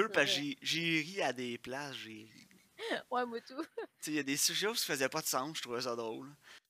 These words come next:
Speaker 1: Comme,
Speaker 2: Tu sais
Speaker 1: euh, il, il, il prend le, le fusil dans ses mains, là, comme s'il était en train, en, en position prière entre ses deux mains. J'ai comme, ok. <laughs>
Speaker 2: Ah,
Speaker 1: J'ai
Speaker 2: puis
Speaker 1: trouvé
Speaker 2: c'est
Speaker 1: ça
Speaker 2: genre,
Speaker 1: drôle. «
Speaker 2: Vas-y, mets toutes tes empreintes dessus. »
Speaker 1: Ouais, <laughs> exact. Ou quand il touche au sang.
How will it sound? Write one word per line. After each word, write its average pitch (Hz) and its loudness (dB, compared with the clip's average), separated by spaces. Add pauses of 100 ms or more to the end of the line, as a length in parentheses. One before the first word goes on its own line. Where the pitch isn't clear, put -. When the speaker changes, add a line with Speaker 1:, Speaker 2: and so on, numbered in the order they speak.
(140)
Speaker 1:
Comme, 127 0
Speaker 2:
Tu 123 2
sais 117 2
Speaker 1:
euh, 117 0
il, 117 -6 (200)
il, 120 -14
il 135 -10
prend 151 2
le, 139 0
le 117 -2
fusil 135 -2
dans 139 2
ses 123 0
mains, 127 -4
là, 135 -4
comme 120 -8
s'il 123 -8
était 117 -6
en 117 -4
train, 82 -12 (200)
en, 113 -2
en 113 -8
position 131 0
prière 131 0
entre 120 -6
ses 120 -4
deux 120 -6
mains. 117 -8
J'ai 123 -8
comme, 98 -16 (120)
ok. - -10
<laughs> - -12 (460)
Speaker 2:
Ah, 262 4
Speaker 1:
J'ai - 0
Speaker 2:
puis 254 -4
Speaker 1:
trouvé - -
Speaker 2:
c'est 247 -2
Speaker 1:
ça - -2 (100)
Speaker 2:
genre, 214 4
Speaker 1:
drôle. « 131 -12 (520)
Speaker 2:
Vas-y, 233 -4
mets 247 0
toutes - -6
tes 226 -6
empreintes 208 -8
dessus. » 196 -14 (160)
Speaker 1:
Ouais, - 4 (140)
<laughs> - 6
exact. 170 8 (280)
Ou 175 -6
quand 202 8
il 196 2
touche 247 8
au 165 6
sang. 208 6